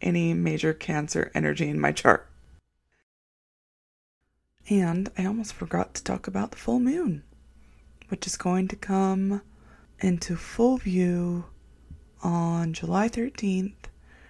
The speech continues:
and it is going to be in the sign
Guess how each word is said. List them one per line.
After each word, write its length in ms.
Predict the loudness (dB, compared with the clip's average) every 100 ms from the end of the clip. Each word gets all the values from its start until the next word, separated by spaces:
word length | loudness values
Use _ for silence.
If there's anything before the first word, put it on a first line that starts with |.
| -20 -20 -10
and 500 | -4 -2 0 0 -2 -4
it 140 | -4
is 120 | -4
going 320 | -4 -2 -2 -2
to 180 | -6
be 300 | 0 2 2
in 180 | 0 -2
the 60 | -4
sign 580 | -4 -2 0 0 -2